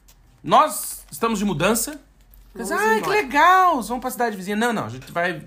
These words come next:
Speaker 1: pra quinze mil quilômetros de distância.
Speaker 2: <laughs>
Speaker 1: Nós vamos tentar uma vida nova aí, pra dar um futuro pros guri, e tal, e tal, e tal, e tal." E os caras vão dizer,
Speaker 2: Tá,
Speaker 1: "Mas"
Speaker 2: no nosso caso, a gente não tinha filho, né?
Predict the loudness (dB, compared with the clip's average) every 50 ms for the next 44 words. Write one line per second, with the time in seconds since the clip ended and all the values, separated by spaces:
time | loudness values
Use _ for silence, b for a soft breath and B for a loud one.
0 | -12 -6 -6 -6 -6 -6 -4 0 0 2 2 2 0 -4 -4 -4 -4 -4 -2 -2
1 | -4 -6 -6 -6 -6 -6 -6 -6 -6 -6 -6 -4 -4 -4 -6 -8 -10 -16 -18 _
2 | _ _ -4 -2 0 0 0 0 0 0 0 -2 -4 -6 -8 -8 -6 -4 -2 0
3 | 4 4 4 4 4 2 0 -2 -2 0 0 -2 -2 -2 0 0 0 0 -2 -6
4 | b b b b b b b 0 2 4 4 4 2 -4 -4 -2 -2 -2 -2 -4
5 | -6 -4 -2 0 2 2 2 0 -2 -6 B B B B B B -8 -4 2 4
6 | 6 6 6 6 4 2 4 6 6 6 6 4 4 4 4 4 4 2 0 0
7 | 2 2 2 2 0 -2 -2 2 4 4 4 4 2 0 -2 -2 -4 -4 -6 b
8 | b b b b b b b b -2 0 2 2 2 0 0 0 4 4 4 4
9 | 2 -4 -8 -10 -10 -10 -10 -10 -10 -12 -14 -10 -8 -8 -8 -8 -10 -14 -16